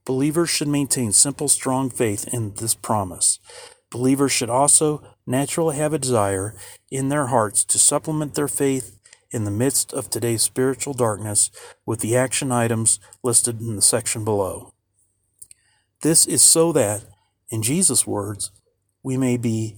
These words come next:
quote unquote, "counted worthy to escape all these things" that are soon to fully come onto the scene in these last days time period. Overall, Christians are to be looking for Jesus,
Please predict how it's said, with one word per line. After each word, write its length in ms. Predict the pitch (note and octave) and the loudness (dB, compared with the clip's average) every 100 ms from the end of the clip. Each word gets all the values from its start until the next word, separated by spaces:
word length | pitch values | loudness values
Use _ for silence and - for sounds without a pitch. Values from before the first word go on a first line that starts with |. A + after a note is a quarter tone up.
| - | -16
quote 240 | - C3 B2 | 0 2 4
unquote, 520 | A2+ A2+ A2+ G#2+ - | 0 0 0 0 -4
"counted 380 | - C3+ C#3 C#3 | -4 -2 0 -2
worthy 460 | C#3 D3 D3 G#2 G2+ | 0 2 2 0 -4
to 160 | A2+ | 0
escape 400 | G2+ - A#2 - | 2 2 0 -2
all 180 | A#2 A2+ | -2 0
these 280 | A#2 A2+ - | 0 0 0
things" 520 | C#3 G#2 - - - _ - - _ - _ | 0 -2 -4 -6 -6 _ -20 -20 _ -20 _
that 160 | - G#2+ | -4 -2
are 140 | A2 | 0
soon 400 | - - D#3+ F3 | 2 2 2 0
to 120 | D#3+ A#2+ | -2 -4
fully 360 | - D3 D3+ | -4 -4 -4
come 200 | - C3 | -4 -2
onto 280 | B2+ B2+ B2+ | 0 0 -2
the 100 | B2+ | 0
scene 320 | - A2 G#2 | 0 0 -2
in 100 | G2+ | -2
these 200 | G2+ G2 | -2 -4
last 300 | G2 G2 - | -4 -4 -6
days 220 | G2 F#2+ | -6 -8
time 300 | - G#2+ F#2+ | -8 -8 -10
period. 420 | - - E2+ - - _ _ _ _ _ _ _ _ _ _ _ _ _ _ _ _ _ _ _ _ _ - | -8 -8 -8 -12 -18 _ _ _ _ _ _ _ _ _ _ _ _ _ _ _ _ _ _ _ _ _ 0
Overall, 720 | D3+ D3+ D#3+ D#3+ G#2 A2+ - _ _ _ | 2 6 6 8 4 0 -10 _ _ _
Christians 480 | - E3 - E3+ D3 | 0 0 0 -2 -2
are 60 | C#3+ | -2
to 120 | C3+ | -2
be 100 | C3 | 0
looking 400 | C3 C3 C#3 B2 | 0 0 -2 -4
for 300 | - A#2 G2+ | 0 0 0
Jesus, 600 | B2 E3 D3+ - - | -2 0 0 0 -2